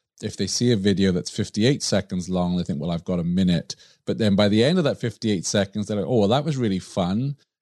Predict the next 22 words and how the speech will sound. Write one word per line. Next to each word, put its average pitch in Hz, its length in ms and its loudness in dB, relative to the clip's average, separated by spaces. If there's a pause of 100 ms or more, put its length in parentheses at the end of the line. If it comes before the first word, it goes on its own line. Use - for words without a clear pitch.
And 117 140 -2
hopefully 127 360 0
at 101 100 -4
the 104 120 2
end 113 140 2
of 117 80 0
that 95 160 2
video, 95 420 2
there's 95 240 2
a 95 60 4
message, 101 400 2
"Hey, 113 160 4
you 104 140 0
know, 92 280 0
click 107 240 -2
here 101 320 2
for 101 240 0
our 95 380 2 (260)
video 98 300 2
of 92 100 -2
Wembley 104 360 0
Stadium," 95 640 2